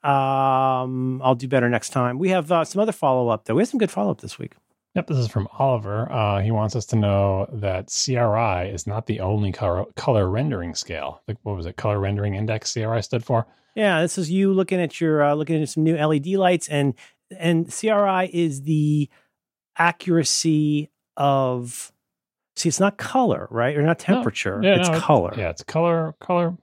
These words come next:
Speaker 2: color rendering index. Anyway, it's supposed
Speaker 1: Okay.
Speaker 2: to give you a measure of how well your light is able to show all the different colors as they're supposed to be seen, or if you have a really bad C R I, two different colors could look the same.
Speaker 1: The opposite of that would be, like, a black light. Like, you're in a haunted
Speaker 2: Yeah.
Speaker 1: house and the purple light is on and everything looks
Speaker 2: And everything
Speaker 1: all,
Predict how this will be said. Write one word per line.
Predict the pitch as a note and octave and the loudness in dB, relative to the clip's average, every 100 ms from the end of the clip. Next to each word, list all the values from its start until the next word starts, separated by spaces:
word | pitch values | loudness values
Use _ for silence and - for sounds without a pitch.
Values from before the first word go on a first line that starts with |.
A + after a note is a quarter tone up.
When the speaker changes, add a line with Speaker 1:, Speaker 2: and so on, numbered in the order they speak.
| _ | _
Speaker 2:
color | - E3 C#3+ | -4 0 2
rendering | A#2+ A#2 G2+ | 2 2 0
index. | F#2+ E2+ F#3 | 0 -2 0
Anyway, | E3 F#2+ | 2 2
it's | G2 | -2
supposed | - G#3 | 2 4
Speaker 1:
Okay. | G3 | 4
Speaker 2:
to | E3+ | 0
give | D3 | -2
you | C3+ C3 | 0 0
a | |
measure | B2 A#2 C3 | 2 0 0
of | G#2+ | -4
how | - A#2+ A#2 | -4 2 2
well | G#2+ G2+ G2+ G#2 | 4 2 2 2
your | G2 F#2+ F#2+ | 2 -2 -2
light | F#2+ G2 F#2 | -2 -2 -2
is | F#2 | -6
able | F#2 F2+ F2+ | -6 -6 -6
to | E2+ - F2 D#2+ | -8 -8 -8 -8
show | - A2 G2 | -2 0 2
all | E2+ F#2 | 2 0
the | F#2 | -2
different | F2+ - F2 | -6 -6 -8
colors | - F2 D#2+ D#2+ - | -4 -4 -4 -8 -8
as | E2+ D#2+ | -8 -6
they're | F#2 D#2+ | -8 -8
supposed | - F2+ - | -8 -10 -8
to | |
be | F#2 | -10
seen, | E2+ G#2+ E2 D#2+ - | -4 -2 -2 -4 -8
or | F#2 D#2+ D#2+ - - | -8 -6 -8 -10 -14
if | - | -8
you | |
have | E2+ | -6
a | F#2+ | -4
really | G2+ G2+ | -4 -2
bad | B2 D#3+ C3 | 4 4 4
C | - A#2 | 0 2
R | G#2 G2+ | 4 4
I, | G2 G2 _ _ _ _ - | 2 0 _ _ _ _ -2
two | E3 | 0
different | D3 A#2 G#2+ | 2 0 -2
colors | A2+ F#2+ | -2 -2
could | F#2 | -6
look | E2+ | -8
the | F2 | -10
same. | - - | -14 -10
Speaker 1:
The | A3 A3+ A3+ C#4+ | -6 -4 -2 2
opposite | C#4 B3+ A3+ A#3+ | 2 2 -2 0
of | |
that | A3 G#3 | 2 2
would | F#3 | 0
be, | E3+ | 2
like, | F#3 D3 | 2 0
a | |
black | B2+ C#3+ C3 | 0 0 0
light. | A2+ G#2 - - | -2 -2 -2 -8
Like, | G#2+ | -2
you're | C#3+ | 2
in | C#3 | 2
a | |
haunted | B2+ D3 C#3+ B2 | 2 2 2 2
Speaker 2:
Yeah. | |
Speaker 1:
house | B2+ A#2+ - | 2 0 -2
and | C#3 B2 | -2 -2
the | |
purple | - C#3+ C3+ B2+ | 2 0 0 2
light | C3+ B2+ | 2 2
is | A2+ | -2
on | B2+ A#2 | 0 0
and | A2 | 0
everything | A2 G#2+ G#2+ G#2 | -2 -2 -2 0
looks | G#2 C#3 | 2 4
Speaker 2:
And | C3+ | 4
everything | |
Speaker 1:
all, | G#2 | 4